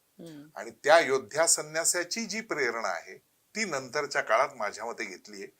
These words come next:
Speaker 2: ती आपण विवेकानंदांकडनं घेतलीये. त्यामुळे माझ्यासाठी योद्धा संन्यासी म्हणजे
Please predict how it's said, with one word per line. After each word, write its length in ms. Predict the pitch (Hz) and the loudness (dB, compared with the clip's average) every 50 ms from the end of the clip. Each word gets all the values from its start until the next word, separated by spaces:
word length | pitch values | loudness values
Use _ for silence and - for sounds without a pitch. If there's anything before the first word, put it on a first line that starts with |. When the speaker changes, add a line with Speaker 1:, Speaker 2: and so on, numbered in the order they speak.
| _ _ _ _ _ - | _ _ _ _ _ -2
Speaker 2:
ती 100 | 170 175 | 0 2
आपण 280 | 139 - - 131 131 - - - | 2 2 0 -2 -6 -6 -10 -14
विवेकानंदांकडनं 880 | 98 104 107 104 - 107 101 95 92 90 92 87 - - - - - | -12 -10 -8 -6 -4 -4 -6 -6 -8 -12 -12 -12 -12 -14 -14 -14 -16
घेतलीये. 320 | 78 73 - - - 104 113 | -16 -16 -14 -12 -10 -10 -4
त्यामुळे 300 | - 131 127 147 156 135 | -2 -2 -2 -2 -4 -6
माझ्यासाठी 500 | 117 98 98 113 143 151 - 165 165 185 | -4 -2 0 2 2 2 0 -4 -8 -8
योद्धा 400 | 160 123 117 113 - 135 151 165 | -8 -8 -8 -6 -2 0 2 2
संन्यासी 460 | - 170 147 143 156 156 147 - 147 | 2 0 -2 -4 -4 -4 -4 -4 -4
म्हणजे 340 | 127 113 104 98 101 120 | -8 -12 -10 -8 -8 -8